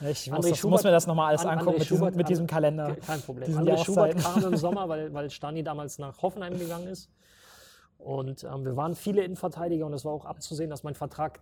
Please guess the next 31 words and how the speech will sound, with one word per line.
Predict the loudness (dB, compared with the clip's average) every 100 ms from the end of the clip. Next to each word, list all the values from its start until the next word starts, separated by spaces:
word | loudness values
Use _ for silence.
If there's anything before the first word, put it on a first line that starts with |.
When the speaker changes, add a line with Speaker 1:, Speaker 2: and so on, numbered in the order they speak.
| -12
Speaker 2:
dann | -10 -8
eben | -8 -6
nicht | -6 -6 -8
mehr | -6
Speaker 1:
Mhm. | -2
Speaker 2:
verlängert | -2 -2 -6 -8
wird. | -6 -6 -6 _ _ _ _
Ich | -8
wusste | -6 -6 -8 -8
halt, | -8 -8
dass | -8
Sö-, | -6 -6 -6
Sören | -6 -6 -6
Gonter | -8 -6 -6 -6 -10
und | -10 -8 -10 -12
Florian | -10 -8 -6 -4
Mohr | 0 0 0
dann | -4 -10
schon | -12
ver-, | -12 -14 -12
äh, | -14 -14 -20
verpflichtet | -12 -6 -6 -6 -14 -18 -20 -16
werden | -8 -6 -4 -6 -6
für | -2
die | -2
kommende | 0 -2 -2 -6
Saison. | -8 -10 -12 -14 _ _ _ _ _ _ _ _
Ähm, | -10 -10
und | -10 -10
da | -6
war, | -6 -8